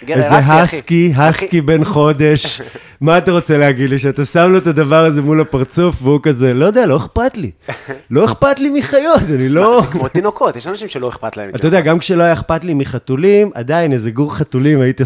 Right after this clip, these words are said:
Speaker 2: שם לי בזה, הייתי כזה, "יואו, איזה מתוק, איזה מתוק", אבל היה כאילו שורט לי את הצורה, וכאילו
Speaker 1: זהו, אז אני כאילו מרגיש ש-, שחתולים סובלים יותר משאר בעלי החיים, שהם כאילו, כי הם כאילו, הם משלנו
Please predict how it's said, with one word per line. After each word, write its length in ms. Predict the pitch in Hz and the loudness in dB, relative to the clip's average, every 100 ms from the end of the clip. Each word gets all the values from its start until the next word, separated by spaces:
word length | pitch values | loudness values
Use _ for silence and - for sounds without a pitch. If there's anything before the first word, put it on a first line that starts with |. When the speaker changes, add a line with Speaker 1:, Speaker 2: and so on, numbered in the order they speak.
| - | 0
Speaker 2:
שם 160 | 143 | 0
לי 140 | 151 143 | 2 0
בזה, 260 | 147 185 | 0 2
הייתי 220 | 202 180 | 2 0
כזה, 120 | 202 240 | -8 -8
"יואו, 360 | 269 311 294 | -6 -6 -6
איזה 180 | 285 254 | -6 -4
מתוק, 540 | 254 254 - 262 254 233 | -4 -4 -4 -4 -4 -6
איזה 200 | 233 220 | -4 -4
מתוק", 400 | 202 262 294 220 | -2 0 0 -2
אבל 160 | 170 | -2
היה 240 | 160 165 165 | 0 0 -2
כאילו 300 | - 139 123 | -8 -8 -8
שורט 420 | - 120 135 135 | -8 -4 -4 -4
לי 120 | 135 | -6
את 160 | 113 113 | -6 -8
הצורה, 600 | 110 104 - 117 196 214 | -8 -10 -14 -8 -6 -6
וכאילו 720 | 143 117 110 107 107 104 98 95 _ _ _ _ _ _ | -8 -12 -14 -12 -12 -12 -14 -18 _ _ _ _ _ _
Speaker 1:
זהו, 200 | 226 220 | -8 -6
אז 120 | 143 | -4
אני 160 | 139 139 | -6 -10
כאילו 300 | 139 208 233 | -6 -6 -4
מרגיש 560 | 208 170 180 233 - 202 | -4 -6 -10 -14 -8 -4
ש-, 0 | 190 175 160 151 | -4 -4 -6 -8
שחתולים 680 | 135 - 143 147 - 143 190 | -10 -10 -10 -10 -10 -6 -6
סובלים 500 | 196 165 135 151 180 | -4 -8 -6 -4 -4
יותר 400 | 147 131 151 151 | -4 -4 -4 -4
משאר 320 | 156 - 104 | -4 -8 -10
בעלי 220 | 95 85 85 | -10 -14 -16
החיים, 240 | - 82 _ | -20 -20 _
שהם 160 | - 113 | -20 -20
כאילו, 480 | - 139 151 151 151 _ _ _ _ _ - | -10 -6 -4 -4 -6 _ _ _ _ _ -6
כי 120 | 139 | -6
הם 80 | 135 | -4
כאילו, 240 | 151 151 | -2 -2
הם 80 | 131 | -2
משלנו 600 | 120 117 113 117 151 | -4 -4 -4 -4 -8